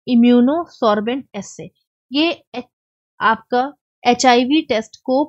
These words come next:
पता करने के लिए होता है, यानी कि ह्यूमन को, अ, इम्यूनोडेफिशिएंसी वायरस को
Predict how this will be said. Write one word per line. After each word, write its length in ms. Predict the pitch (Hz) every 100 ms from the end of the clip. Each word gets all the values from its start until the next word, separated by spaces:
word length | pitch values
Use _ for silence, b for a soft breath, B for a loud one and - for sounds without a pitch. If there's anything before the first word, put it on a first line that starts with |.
| -
पता 200 | 220 208
करने 280 | 208 202 196
के 100 | 226
लिए 120 | 262
होता 320 | 214 - 175
है, 140 | 180
यानी 180 | 190 208
कि 140 | 220 269
ह्यूमन 500 | 226 - 226 269 285
को, 380 | 247 214 _ _ _ -
अ, 400 | 196 196 190 185 - _ _ _ _ _ _ _ _ _ -
इम्यूनोडेफिशिएंसी 1000 | 240 247 247 285 277 - 233 233 220 285
वायरस 420 | 220 202 214 226
को 320 | - 202 254